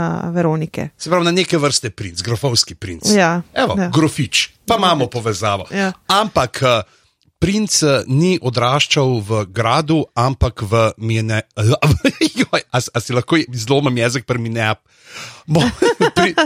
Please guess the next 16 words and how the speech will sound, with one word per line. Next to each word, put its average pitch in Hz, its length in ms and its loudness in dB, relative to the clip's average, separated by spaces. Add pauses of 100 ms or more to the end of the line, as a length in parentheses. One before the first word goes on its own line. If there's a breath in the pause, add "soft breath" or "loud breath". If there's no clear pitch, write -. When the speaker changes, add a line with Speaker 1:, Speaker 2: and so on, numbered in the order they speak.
(140)
Speaker 2:
v 165 120 0 (140)
Minneap-, 160 480 2
<laughs> - 1400 -4
zakaj 269 440 -2
ne 320 140 -2
znam 262 340 -2
tega 202 340 0
reči? 165 320 0 (240 soft breath)
Minneapolisu, 139 840 0 (100)
ja, 110 260 0
Speaker 1:
Minneapolisu. 180 840 0
Speaker 2:
Minneap-, 165 180 0
v, 165 60 2
eh, 160 100 0
v 131 220 -2
Minneapolisu, 180 1500 0